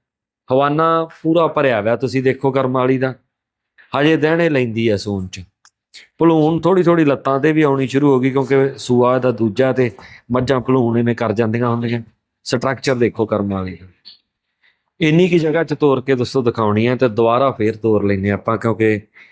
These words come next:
ਵੱਡੀ ਮੱਝ ਚੰਗੀ ਕੀਮਤ ਦੀ ਹੈ ਤੇ ਚੰਗੇ ਢਾਂਚੇ ਦੀ ਹੈ। ਤੋ ਜਿਹਨੂੰ ਪਸੰਦ ਆਵੇ ਤਾਂ ਕੰਟੈਕਟ ਨੰਬਰ ਜਿਹੜਾ ਉਹ ਇੱਕ ਫਿੱਕਾ ਜਿਹਾ ਵੀ ਡਿਸਪਲੇ ਹੋ ਰਿਹਾ ਹੋਣਾ ਸਕਰੀਨ ਦੇ ਉੱਤੇ, ਤੇ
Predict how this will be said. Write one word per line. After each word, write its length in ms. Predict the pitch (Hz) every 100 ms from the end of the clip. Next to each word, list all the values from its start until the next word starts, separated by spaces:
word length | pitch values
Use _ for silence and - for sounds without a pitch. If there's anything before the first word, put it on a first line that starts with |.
| _ _ -
ਵੱਡੀ 300 | 123 107 120
ਮੱਝ 360 | 120 123 127 139 135 - _ _ _ _
ਚੰਗੀ 320 | 147 135 135
ਕੀਮਤ 400 | 131 120 120 110
ਦੀ 220 | 120 127 131
ਹੈ 120 | 131
ਤੇ 120 | 139
ਚੰਗੇ 440 | 139 139 135 147
ਢਾਂਚੇ 460 | 139 135 123 104 98
ਦੀ 200 | 95 95
ਹੈ। 80 | 87 - _ _ -
ਤੋ 80 |
ਜਿਹਨੂੰ 280 | 110 113 117
ਪਸੰਦ 440 | 110 107 107 113 120
ਆਵੇ 320 | 120 135 135 _ _ _ _ -
ਤਾਂ 120 | 120
ਕੰਟੈਕਟ 500 | 123 120 127 123 127
ਨੰਬਰ 320 | 131 120 120
ਜਿਹੜਾ 240 | 117 120
ਉਹ 380 | 117 110 113 113 _ _ _ _ -
ਇੱਕ 160 | 120
ਫਿੱਕਾ 400 | 113 135 - 160
ਜਿਹਾ 140 | 156 151
ਵੀ 100 | 147
ਡਿਸਪਲੇ 440 | 135 113 - 127
ਹੋ 180 | 117 117
ਰਿਹਾ 100 | 123
ਹੋਣਾ 180 | 135 123
ਸਕਰੀਨ 440 | 120 110 113 113
ਦੇ 80 | 113
ਉੱਤੇ, 260 | 120 -
ਤੇ 140 | 131